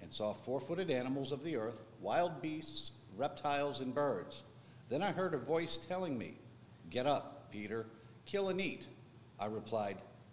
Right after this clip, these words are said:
'Surely not, Lord. Nothing impure or unclean has ever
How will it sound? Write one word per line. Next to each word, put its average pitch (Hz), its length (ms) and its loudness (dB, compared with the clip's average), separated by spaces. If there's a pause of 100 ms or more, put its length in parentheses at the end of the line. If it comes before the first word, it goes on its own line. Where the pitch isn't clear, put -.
'Surely 135 360 2
not, 123 320 2
Lord. 104 300 0 (180)
Nothing 156 360 4
impure 143 500 2
or 120 220 2
unclean 135 640 0
has 113 160 -2
ever 135 280 0